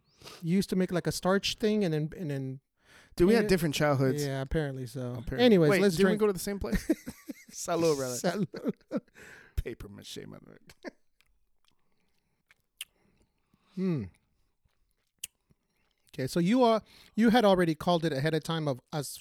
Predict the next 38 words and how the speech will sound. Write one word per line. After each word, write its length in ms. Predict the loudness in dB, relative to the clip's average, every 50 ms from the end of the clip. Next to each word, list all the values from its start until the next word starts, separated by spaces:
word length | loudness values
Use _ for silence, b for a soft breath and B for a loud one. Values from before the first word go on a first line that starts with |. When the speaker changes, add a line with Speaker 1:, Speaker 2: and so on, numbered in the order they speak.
| -10 -6
Speaker 1:
to 100 | -4 -2
what 160 | 0 0 -2
it 100 | -2 -6
was. 340 | -6 -4 -4 -4 -4 -6 -12 _ -20 -20 _ _ _ _ _ -6 -4
It 120 | -2 -2
is 160 | -2 -2 -2 -4
mezcal. 480 | -6 -6 -6 -6 -8 -8 -6 -8 -10 -12 _ _ _ _ _ _ _ _ _ _ _ _ _ _ _ _ _ _ _ _ _ _ _ _ -20
Speaker 2:
Mm, 460 | -20 -20 -20 -20 -20 -20 -20 -20 -20
this 160 | -20 -20 -18 -18
is 120 | -18 -16
reminding 440 | -16 -14 -14 -12 -12 -12 -12 -12 -12
me 100 | -12 -12
of 140 | -12 -12 -14
a, 100 | -16 -16 _ _ _ _ _ _ _ _ _ _ _ _ _
of 200 | -20 -18 -16 -14
a, 440 | -14 -14 -14 -14 -16 -16 -16 -18 -20 _
of 120 | -20 -20 -20
a 80 | -18
bottle 420 | -16 -16 -16 -16 -14 -16 -16 -16 -16 -18
that 120 | -18 -18
we 120 | -20 -20 -20
had 240 | -20 -20 -20 -20
before. 320 | -20 -20 -20 -18 -18 -14 -14
Have 100 | -12 -10
we 80 | -10
had 160 | -8 -8 -8 -8
this 140 | -10 -12
before? 340 | -12 -14 -6 -4 -4 -4 -4 -6 _ _ _ -12 -10 _
Speaker 1:
We 160 | -6 -6 -4 -4
have 160 | -6 -6 -6
not 240 | -8 -8 -8 -8 -8
had 140 | -8 -10
this 160 | -10 -12 -14 -14
before. 360 | -14 -14 -14 -16 -18 -18 -20 -20 _ _ _ _ _ _ _ _ _ _ _ _ _ _ -20 -20
Okay, 260 | -10 -8 -6 -6 -6 -10 b b b b b b b b b b b
so 460 | -4 0 2 2 2 2 0 -2 -4 -8 _ _ _ _ _ -20
for 360 | -20 -20 -8 -4 -2 0 0
me, 460 | 0 2 2 2 2 2 2 0 -2